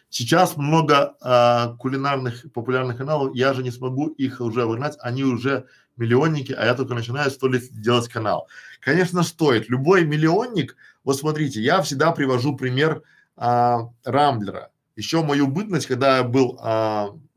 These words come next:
скажем, совсем-совсем молодой, там был, а, канал Рам-, э, канал, поисковик Рамблер. И тогда казалось, что не будет альтернативы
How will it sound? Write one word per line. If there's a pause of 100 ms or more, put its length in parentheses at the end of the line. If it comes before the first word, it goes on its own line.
(680)
скажем,
совсем-совсем
молодой,
там
был, (420)
а,
канал
Рам-,
э,
канал,
поисковик
Рамблер.
И
тогда
казалось,
что
не
будет
альтернативы